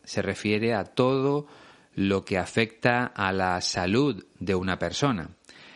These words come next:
Y si está conectado, quiere decir que está relacionado, que unas cosas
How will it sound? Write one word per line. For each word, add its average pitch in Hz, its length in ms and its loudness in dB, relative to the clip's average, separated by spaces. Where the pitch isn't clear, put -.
Y 127 180 2
si 123 180 0
está 139 400 0
conectado, 139 800 2
quiere 110 320 0
decir 123 380 0
que 107 80 -2
está 110 480 0
relacionado, 98 1200 0
que 90 140 -4
unas 101 260 0
cosas 117 560 -2